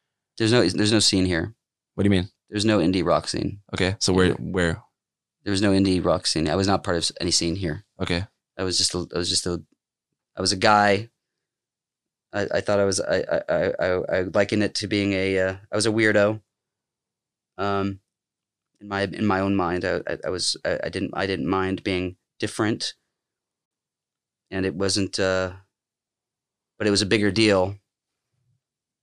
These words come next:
Speaker 1: to be, well, it's a bigger deal to be different now, I'd say.
Speaker 2: What do you mean?
Speaker 1: I'd say it's a bigger deal to be different now. I know, I, I'm just saying, um, that, uh, that, uh,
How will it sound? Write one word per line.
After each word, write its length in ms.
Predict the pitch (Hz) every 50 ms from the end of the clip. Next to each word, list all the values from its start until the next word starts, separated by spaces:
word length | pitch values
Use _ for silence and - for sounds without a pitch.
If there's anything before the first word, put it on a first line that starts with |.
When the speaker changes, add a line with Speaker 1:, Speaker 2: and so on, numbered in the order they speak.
| _ _ _ _
Speaker 1:
to 80 | - 101
be, 460 | 95 104 98 95 92 92 92 92 98 101 _ _ _ _ _ _ _ _ _ _ _ _ _ _ _ _ _ _ _ _ _ _ _ _ _ _ _ _ _ _ _ _ _ _ _ _ -
well, 140 | 131 135 135
it's 100 | 120 107
a 40 | 117
bigger 180 | 143 131 123
deal 160 | 110 107 101 95
to 60 | 92
be 140 | 98 95 87
different 280 | - 87 - - -
now, 180 | - 85 87 87
I'd 140 | 82 82 -
say. 280 | - - - - - _ _ _ _ _ _ _ _ _ _ _ _ _ - -
Speaker 2:
What 80 | 113
do 60 | 117
you 40 | 120 117
mean? 80 | 101 98 - _ -
Speaker 1:
I'd 100 | 107 -
say 160 | - 107 101
it's 180 | 98 95 - -
a 60 | 87
bigger 280 | 76 73 95 78 82 85
deal 240 | 82 73 71 - -
to 80 | - -
be 120 | - -
different 300 | - - - - - -
now. 220 | - - - 107 - _ _ _ _ _ _ _ _ _ _ - - -
I 60 | 135
know, 100 | 151 151
I, 180 | 139 139 135 123 123
I'm 120 | 123 117
just 140 | 120 120 -
saying, 240 | 127 123 113 107 87
um, 380 | 95 101 98 98 95 90 92 - _ _ _ _ _ _ _ _ _ _ -
that, 160 | 110 104 98
uh, 300 | 98 95 92 90 87 - -
that, 180 | - 101 92 85
uh, 400 | 65 85 92 90 82 82 80